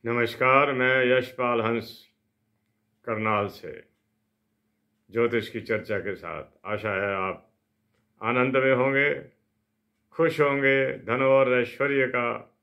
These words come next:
आपके पास कोई त्रुटि ना होगी, संतानें आज्ञा में होंगी और वातावरण शुद्ध और पवित्र होगा।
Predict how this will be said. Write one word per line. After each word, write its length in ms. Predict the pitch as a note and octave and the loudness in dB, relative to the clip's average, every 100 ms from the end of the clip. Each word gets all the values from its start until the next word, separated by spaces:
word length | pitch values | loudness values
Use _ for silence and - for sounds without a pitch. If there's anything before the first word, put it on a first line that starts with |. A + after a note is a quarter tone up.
| _ _ _ _ _ _ _ _ | _ _ _ _ _ _ _ _
आपके 340 | A#2+ B2 B2 A#2 | 0 0 0 0
पास 420 | A#2 A2+ A2 - _ _ _ - | 2 0 -2 -10 _ _ _ -2
कोई 180 | C3 | -2
त्रुटि 340 | B2 A#2 A2+ A2+ | 0 -2 -2 -2
ना 100 | A2 | -2
होगी, 380 | G2 F#2+ F2+ D2+ - _ _ _ _ _ _ _ _ _ _ _ _ _ | -2 -4 -6 -12 -14 _ _ _ _ _ _ _ _ _ _ _ _ _
संतानें 600 | - A#2 A2 A#2+ C3 B2 | -6 -4 0 0 2 2
आज्ञा 380 | B2 B2+ C#3 | 2 2 2
में 140 | C#3 C#3+ | 2 0
होंगी 380 | C#3 D3+ D3+ D#3 D#3+ _ _ _ _ _ | 0 -2 -2 -4 -8 _ _ _ _ _
और 140 | G#2+ G#2+ | -6 -2
वातावरण 680 | A#2 A#2+ A#2 A2+ A2 G2 G2 _ _ _ _ _ _ - | -2 0 0 0 -2 -6 -12 _ _ _ _ _ _ -12
शुद्ध 300 | - C#3 A#2+ | -4 -4 0
और 200 | G#2+ F#2 - - _ _ _ _ _ _ | -2 -2 -10 -20 _ _ _ _ _ _
पवित्र 340 | C3 C#3 C3+ F2 | 0 2 0 -8
होगा। 320 | D2 - | -12 -14